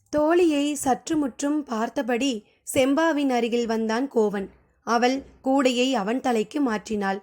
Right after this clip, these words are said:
பறவைகள் தேனீக்கள் மொய்ப்பதைப் போல அவர்கள் இருவரையும் சுற்றி படபடத்தது மொய்த்துக் கொண்டிருந்தன. உடல் மேல் சிந்திய வெண்சாந்து உருண்டையை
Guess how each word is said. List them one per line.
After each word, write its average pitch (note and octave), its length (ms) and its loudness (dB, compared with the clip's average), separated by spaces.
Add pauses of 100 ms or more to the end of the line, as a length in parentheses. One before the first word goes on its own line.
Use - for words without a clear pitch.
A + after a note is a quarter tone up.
(360)
பறவைகள் C4 540 2
தேனீக்கள் B3 640 2
மொய்ப்பதைப் A3+ 520 -2
போல A3+ 220 -2 (560)
அவர்கள் C#4+ 420 2
இருவரையும் A#3+ 580 0
சுற்றி A#3+ 420 -4
படபடத்தது G#3 800 -4 (360)
மொய்த்துக் C4 360 0
கொண்டிருந்தன. F#3+ 640 -2 (400)
உடல் D4 320 2
மேல் D4 300 2
சிந்திய C4 520 0
வெண்சாந்து B3 680 0
உருண்டையை A3+ 540 0